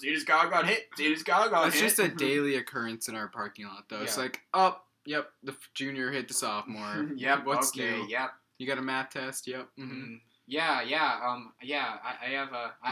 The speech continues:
Speaker 1: I have some homework to do. Oh, yeah, well, my fucking, my, my,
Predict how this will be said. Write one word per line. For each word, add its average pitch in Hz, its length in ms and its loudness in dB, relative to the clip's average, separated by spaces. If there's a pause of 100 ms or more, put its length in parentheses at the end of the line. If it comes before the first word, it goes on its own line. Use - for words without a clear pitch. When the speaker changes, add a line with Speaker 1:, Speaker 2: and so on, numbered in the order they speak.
Speaker 1:
I 135 40 -4
have 139 120 -4
some 135 120 -10
homework 147 320 -4
to 120 80 -10
do. 107 280 -8
Oh, 151 160 4
yeah, 131 340 6
well, 127 120 0
my 147 380 6
fucking, 131 380 -2 (420)
my, 139 240 -2
my, 147 260 0